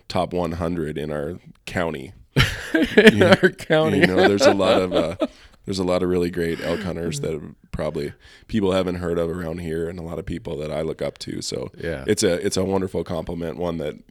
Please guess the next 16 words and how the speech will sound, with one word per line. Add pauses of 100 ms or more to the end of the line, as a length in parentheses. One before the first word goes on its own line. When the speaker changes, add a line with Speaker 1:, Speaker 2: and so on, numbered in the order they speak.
(160)
Speaker 1:
you
know,
I
don't
think
I
have
achieved
at
this
point,
but
it's
something
that (520)
I,